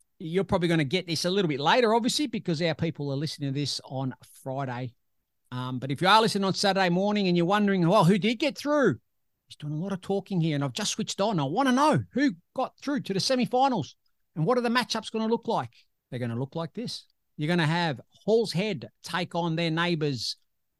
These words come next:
Mandurah. They will be playing in one of the semi-finals, um, and in the other one will obviously be Shoalwater Bay taking on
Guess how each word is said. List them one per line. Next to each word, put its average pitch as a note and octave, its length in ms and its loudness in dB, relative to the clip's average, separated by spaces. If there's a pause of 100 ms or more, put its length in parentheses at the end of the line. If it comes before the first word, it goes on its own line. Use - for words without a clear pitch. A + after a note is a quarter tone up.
(160)
Mandurah. D3+ 500 0 (280)
They D#3 160 -2
will D3+ 140 0
be C#3+ 100 -2
playing C#3+ 500 -4
in C#3 280 -4
one G#3 180 4
of G#3 80 0
the F#3 80 0
semi-finals, A3 840 0 (520)
um, C#3 400 -2 (120)
and C#3 200 -2
in C3+ 120 0
the C#3 100 0
other G#3+ 160 2
one G3+ 320 2 (420)
will C3+ 140 -6
obviously C3 300 -6
be C3 420 -6 (140)
Shoalwater B2+ 500 -6
Bay B2+ 340 -6
taking B2+ 460 -2
on A#2+ 260 -4